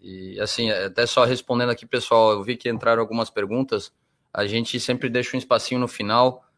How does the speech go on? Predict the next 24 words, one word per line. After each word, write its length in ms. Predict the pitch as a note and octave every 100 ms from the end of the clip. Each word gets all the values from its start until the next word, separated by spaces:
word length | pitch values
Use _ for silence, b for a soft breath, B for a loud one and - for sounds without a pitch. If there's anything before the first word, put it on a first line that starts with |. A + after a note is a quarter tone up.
| _
pra 340 | - A2 A2 G#2
responder. 640 | A2+ G#2+ A2+ G#2+ G#2 B2+
Fiquem 340 | C3 A2+ G#2+ B2+
à 40 |
vontade 380 | B2 A2+ A#2 A2
aí 80 | A2+
de 60 |
deixar 320 | A2 G#2+ A2+
no 100 | A2+
chat. 460 | G#2 G2+ A2 A#2 - _ _ _ _
Obrigado 500 | G2 G2 G#2+ A2 A2+
sempre 360 | A2+ A2+ A2 G#2+
aí 280 | A2 A2 A2
àqueles 300 | G2+ G#2 G#2
que 140 | -
conseguem 460 | - A2 A2 A2 G#2+
estar 160 | G#2+
presente 500 | - G2+ G#2 A2 -
aí, 80 | G#2
fortalecendo 720 | - G2 G2+ G2 - G#2 G#2
aí 80 | G2+
a 60 | G2+
nossa 260 | G2+ -
live. 300 | G2+ A2 A#2